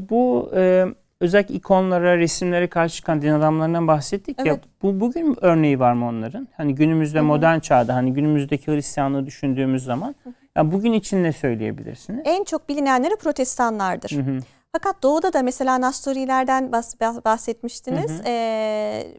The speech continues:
Speaker 2: bizim tanımadığımız çünkü artık memleketimizde yaşamayan, e,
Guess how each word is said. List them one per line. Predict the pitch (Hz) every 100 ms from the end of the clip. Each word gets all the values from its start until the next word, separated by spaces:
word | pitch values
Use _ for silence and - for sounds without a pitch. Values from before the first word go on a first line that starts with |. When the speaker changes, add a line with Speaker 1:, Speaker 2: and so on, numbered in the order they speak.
| 254
Speaker 2:
bizim | 269 330
tanımadığımız | 302 302 302 254 247 247
çünkü | - 277
artık | 269 262 -
memleketimizde | 262 254 254 269 262 262 269
yaşamayan, | 254 254 294 269 220 208 220 - _ _ -
e, | 233 226 220